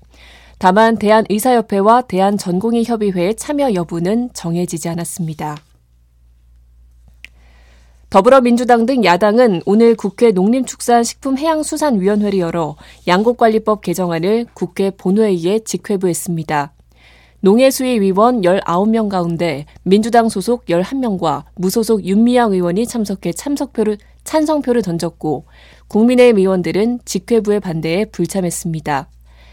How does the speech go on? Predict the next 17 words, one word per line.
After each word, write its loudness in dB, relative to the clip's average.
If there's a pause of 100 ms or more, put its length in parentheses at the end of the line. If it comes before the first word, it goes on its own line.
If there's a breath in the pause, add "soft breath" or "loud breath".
(360 soft breath)
양곡관리법 2
개정안은 0 (220 loud breath)
지난해 2
윤석열 2
대통령의 -2
거부권 -2
행사로 -2
재의결을 4
거쳐 -6
폐기된 -4
뒤 -6 (300 soft breath)
민주당의 2
일부 0
내용을 2
고쳐 -2
재발의한 -2
것으로 -2